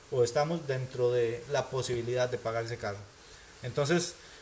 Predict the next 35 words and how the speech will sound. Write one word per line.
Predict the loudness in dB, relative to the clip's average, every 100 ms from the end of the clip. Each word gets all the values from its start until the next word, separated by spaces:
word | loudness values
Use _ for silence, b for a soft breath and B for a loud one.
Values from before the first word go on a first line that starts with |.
| B B -14 -4
muchas | 2 4 4
personas | 4 4 4 2 0
tienen, | -2 -2 -2 -2 0
eh, | 2 2 0 0
esta, | 0 6 8 8 6 2 -4 -10 -18 -20 -8
esta, | -4 0 -2 -4 -4
esta | 2 2
manía, | 2 0 4 6
digamos, | 8 6 4 0
de | 2
que | 2 2 0
una | 4 4
vez | 4
que | 2
terminan | 0 0 0
de | -2
pagar | 0 2
el | 2
carro, | 4 4 4
dicen, | 0 2
"Yo | 2
quiero | 4 4
cambiarlo | 4 4 6 4
y, | 2
y | -2 -8 -8 -4
me |
voy | 2 4
a | 4
endeudar | 4 4 4
otra | 2 2
vez | 2 2
para | 0 -2
comprar | 0 0
otro | 0
carro". | 0 0